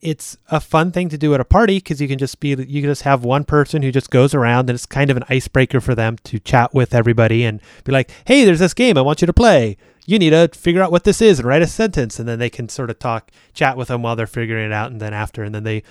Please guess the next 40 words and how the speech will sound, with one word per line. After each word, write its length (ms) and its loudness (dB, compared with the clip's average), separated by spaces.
move 160 4
on 160 4
to 80 -2
the 80 2
next 200 -4
person. 340 -8
So 160 -4
it's 160 -4
a 40 -2
really 220 0
great 200 2
way 200 0
to 160 -4
get 220 -2
everybody 640 2
at 160 -2
a 220 -4
group 420 -2
to 120 -2
sort 200 -4
of 60 -6
participate, 600 -2
especially 420 -4
those 160 -2
people 400 -4
who 120 -2
are 200 -2
sort 180 -2
of 60 0
hiding 300 0
off 200 2
in 80 -2
the 80 2
wings, 400 -2
not 200 -4
really 160 -4
wanting 400 -6
to 100 -12
participate. 680 -6
So, 540 -6